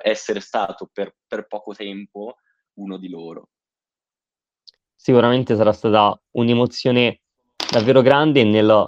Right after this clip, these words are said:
Speaker 2: duemiladiciassette te sei stato convocato anche nel Trofeo delle Regioni con la Lombardia, vittoria in finale contro il Lazio, che aveva vinto la scorsa edizione.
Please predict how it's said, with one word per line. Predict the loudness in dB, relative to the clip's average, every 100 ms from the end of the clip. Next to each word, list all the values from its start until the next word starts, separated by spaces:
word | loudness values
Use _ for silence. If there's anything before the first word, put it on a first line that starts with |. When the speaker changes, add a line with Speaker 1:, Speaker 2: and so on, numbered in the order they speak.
| -4 _
Speaker 2:
duemiladiciassette | 0 2 4 2 2 2 2 2 2
te | 0
sei | 0
stato | 0 0 2
convocato | 2 2 4 4
anche | 2 0 2 2 2 0
nel | 2 2 2
Trofeo | 0 4 4
delle | 6
Regioni | 4 2 0 2
con | 4
la |
Lombardia, | 4 4 2 2 4 6 6 2 _ _ _ _ _ _ _ _ _ -4
vittoria | 0 2 2
in | 0
finale | 0 0
contro | 0 -2 2
il | 4
Lazio, | 2 2 2
che | 2
aveva | 4 2
vinto | 2 0
la | 0
scorsa | 0 -2 -2
edizione. | -4 -4 0 0 0